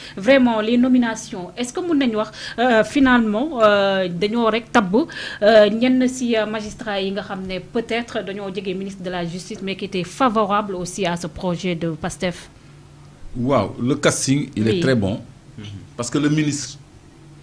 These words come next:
Speaker 2: est un magistrat boo xam ne, bañ ko fa jëlee, ça fait que quelques mois, hein.
Speaker 1: Mm.
Speaker 3: Mhm.
Speaker 2: Euh, donc, xam na collègue magistrat am yëpp, ñan ñoo ci jub.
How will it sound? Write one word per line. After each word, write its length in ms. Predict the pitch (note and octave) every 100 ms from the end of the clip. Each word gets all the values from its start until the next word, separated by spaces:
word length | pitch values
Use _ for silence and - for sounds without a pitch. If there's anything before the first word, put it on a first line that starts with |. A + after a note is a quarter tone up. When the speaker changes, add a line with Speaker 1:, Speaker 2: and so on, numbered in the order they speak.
| - - - -
Speaker 2:
est 160 | C#3 C#3
un 120 | C3
magistrat 580 | A#2+ A#2+ A#2+ A#2+ G#2+ G2+
boo 140 | F#2+
xam 240 | F2 E2 D#2+
ne, 60 | - - - -
bañ 120 | G2+ A#2+
ko 100 | C#3+
fa 80 | D#3
jëlee, 240 | C3+ A2
ça 140 | C3 F#2
fait 80 | F#2+
que 120 | B2+
quelques 260 | D#3 -
mois, 240 | G2+ G2+ -
hein. 60 | - A3
Speaker 1:
Mm. 40 |
Speaker 3:
Mhm. 560 | G#3 G#2 - G2+ G#2+ - - - - - - - - - - G#2+
Speaker 2:
Euh, 420 | A2 G#2+ G#2 G2
donc, 320 | G2+ C3+ E3 - -
xam 460 | - - G3 G3 D#3+
na 140 | F#3+ - - - - - - -
collègue 220 | D#3+ D#3+ C#3
magistrat 440 | C3 B2 G2+ G#2+ F#2+
am 120 | F2+
yëpp, 140 | D3+ - - - - -
ñan 140 | A2 C#3+ C#3
ñoo 140 | C3
ci 100 | B2+
jub. 100 | -